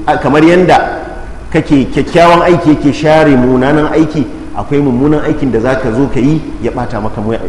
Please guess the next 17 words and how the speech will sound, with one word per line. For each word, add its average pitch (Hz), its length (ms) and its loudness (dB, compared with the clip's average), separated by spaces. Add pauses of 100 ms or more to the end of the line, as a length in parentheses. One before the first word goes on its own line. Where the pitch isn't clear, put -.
(140)
kyawawan 104 420 -2
ayyukanka. 98 400 -6 (320)
Allah 127 220 0
ya 123 40 -2
ce, 120 120 -4
"Ya 127 100 2
ayyuhalladhina 120 720 -2
amanu, 110 320 -2
atii'u 151 400 0
Allaha 143 320 0
wa 160 80 2 (160)
atii'ur 160 320 0
rasul, 143 300 0 (260)
wa 113 160 0
la 160 160 0
tubtilu 123 480 -4
a'malakum." 95 560 -8